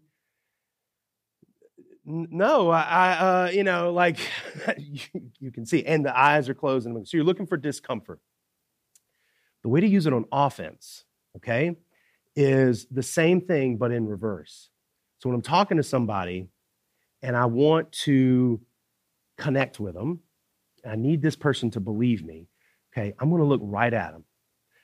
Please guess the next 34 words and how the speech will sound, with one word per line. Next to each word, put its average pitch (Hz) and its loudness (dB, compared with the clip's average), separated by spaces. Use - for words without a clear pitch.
I'm 120 -2
gonna, 120 2
I'm 127 -2
gonna 107 -2
have 117 -4
my 120 -4
arms 127 0
open. 180 2
I'm 123 -4
gonna 117 0
stand 151 -2
facing 165 0
them. 170 2
I'm 120 -8
gonna 117 -2
look 156 2
them 170 2
in 165 4
the 143 0
eye, 135 4
and 143 -2
I'm 127 -4
gonna 123 -6
smile. 143 0
And 127 -4
I'm 135 0
gonna 117 -2
lean 139 0
in 143 0
when 135 -2
they 123 -4
talk 135 -2
to 147 -4
me, 143 -2